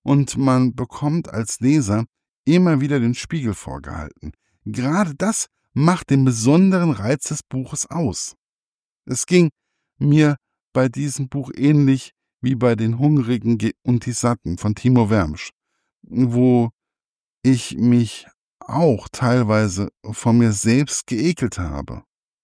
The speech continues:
Ebenso bei Turmschatten. Was war dies ein Thriller, der mich immer wieder zum Denken angeregt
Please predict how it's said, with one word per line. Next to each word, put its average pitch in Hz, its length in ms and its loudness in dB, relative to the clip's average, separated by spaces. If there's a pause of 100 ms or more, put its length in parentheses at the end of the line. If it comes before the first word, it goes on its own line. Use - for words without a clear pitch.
(240)
Ebenso 135 600 4 (320)
bei 127 160 4
Turmschatten. 80 880 -2 (440)
Was - 540 -4 (340)
war 123 280 2 (120)
dies 156 260 -4
ein 107 200 0
Thriller, 147 440 0 (540)
der 120 580 2
mich 110 500 -2
immer 151 360 4
wieder 113 280 -2
zum 131 280 -4
Denken 110 380 -2
angeregt 117 640 0